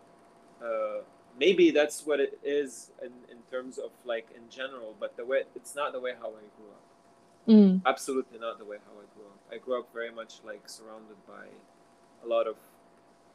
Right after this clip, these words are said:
Speaker 1: strong women, uh, starting, uh, with my mom and going to my aunt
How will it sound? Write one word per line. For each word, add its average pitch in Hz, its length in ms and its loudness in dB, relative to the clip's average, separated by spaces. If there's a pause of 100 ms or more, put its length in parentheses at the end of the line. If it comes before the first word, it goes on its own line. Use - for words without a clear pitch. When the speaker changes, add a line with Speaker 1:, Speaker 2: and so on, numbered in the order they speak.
Speaker 1:
strong 123 540 -12 (1080)
women, 110 320 -6 (720)
uh, 107 340 -10 (1000)
starting, 123 500 -2 (560)
uh, 110 200 -6 (100)
with 113 140 -14
my 110 200 -12
mom 117 360 -10 (120)
and 104 100 -18 (1300)
going 117 240 0 (100)
to - 140 -20
my 104 100 -14
aunt 107 300 -8